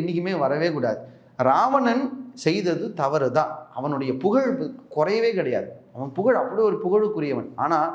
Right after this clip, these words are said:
என்னன்னா, இன்னொருத்த முன்னாடி தூக்கி வந்து வச்சிருக்கலாமாங்க? தான் புள்ள சொல்றான், "விட்டுருப்பா, அவளை விட்டுருப்பா, சீதையை விட்டுருப்பா, வேணாம்ப்பான்னு" சொல்றான். "ஏய்,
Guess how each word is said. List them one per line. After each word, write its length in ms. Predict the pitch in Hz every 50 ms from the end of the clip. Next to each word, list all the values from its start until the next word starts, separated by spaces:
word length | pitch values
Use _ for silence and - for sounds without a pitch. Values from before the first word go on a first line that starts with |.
| - - - - - _ 147 180
என்னன்னா, 340 | 233 277 311 285 254 269 262 233
இன்னொருத்த 260 | 220 240 233 233 220 196
முன்னாடி 240 | 196 208 233 240 214 208
தூக்கி 260 | 196 190 202 208 196 190
வந்து 160 | 190 185 180
வச்சிருக்கலாமாங்க? 560 | - 190 180 - 156 131 117 104 104 113 143 156 117 - - - - - _ _ _ _ _ _ _ -
தான் 180 | 165 202 214 202
புள்ள 180 | 214 226 269 262 208
சொல்றான், 340 | 190 180 170 170 151 120 - - - - - _ _ _ 135
"விட்டுருப்பா, 440 | 143 147 - 233 254 185 147 139 131 135 135 131 117 - - - - - - _ _ _ _ - - - -
அவளை 180 | - 131 135 139
விட்டுருப்பா, 380 | 165 165 - 294 240 139 127 113 110 -
சீதையை 280 | - 240 262 262 233 190 151
விட்டுருப்பா, 400 | 139 - 147 156 117 139 143 104 95 - - 113 123
வேணாம்ப்பான்னு" 560 | 135 170 214 220 196 160 160 156 151 165 165 -
சொல்றான். 260 | 151 135 135 127 135 160
"ஏய், 120 | 185 180